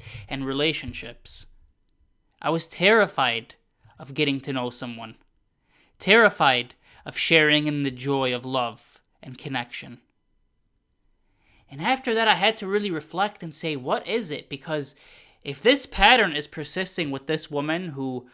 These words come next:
I know that I want to be with and who I know embodies the tangibles and the qualities that I've been seeking, it's gotta be me. But I didn't know that in years past, guys.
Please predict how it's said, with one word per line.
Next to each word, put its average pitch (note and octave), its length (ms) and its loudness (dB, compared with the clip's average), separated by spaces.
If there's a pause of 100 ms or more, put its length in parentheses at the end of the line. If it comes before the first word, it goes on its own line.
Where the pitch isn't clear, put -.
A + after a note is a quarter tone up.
(220)
I D3+ 180 -2
know C#3+ 300 4
that E3 140 2
I E3 80 8
want E3 220 6
to D#3 60 0
be E3 200 -2
with F3+ 260 -2
and C#3 80 -10
who C#3+ 140 0
I C3 100 4
know D3 540 2 (200)
embodies D3+ 680 8
the C#3 80 -8
tangibles D#3+ 720 0
and C#3+ 100 -4
the C3 60 -6
qualities D3+ 600 0
that - 160 -6
I've C#3 260 4
been C3 160 -8
seeking, B3 640 -4 (840)
it's - 140 -10
gotta B3+ 300 4
be D3+ 160 -4
me. B2+ 300 -8 (920)
But - 120 -2
I A#3+ 40 2
didn't C4 200 -4
know B3 240 4
that A3 180 4
in E3 140 -6
years D3 260 0
past, C3+ 420 -4
guys. D#3 520 -4